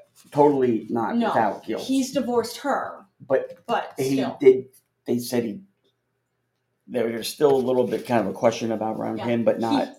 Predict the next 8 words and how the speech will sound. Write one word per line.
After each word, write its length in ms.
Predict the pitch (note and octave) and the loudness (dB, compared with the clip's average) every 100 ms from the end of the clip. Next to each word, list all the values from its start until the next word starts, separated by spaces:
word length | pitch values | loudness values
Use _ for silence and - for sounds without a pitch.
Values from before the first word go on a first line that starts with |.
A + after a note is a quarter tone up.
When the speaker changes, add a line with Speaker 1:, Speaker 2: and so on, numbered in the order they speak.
| _ | _
Speaker 2:
he 200 | - C4 | -8 -6
hasn't 280 | B3 C#4 D4+ | -4 -2 -2
been 120 | C#4+ | 0
arrested. 680 | C4 A#3 A3+ - - - - _ _ _ _ | -2 -2 -4 -6 -14 -18 -20 _ _ _ _
Speaker 1:
Right. 260 | - - - | -8 -8 -4
Speaker 2:
But 300 | A3 E3+ - F#3 | -2 -2 -6 -12
yeah. 180 | F#3 - - - | -12 -12 -16 -14
Speaker 1:
Right. 220 | - | -12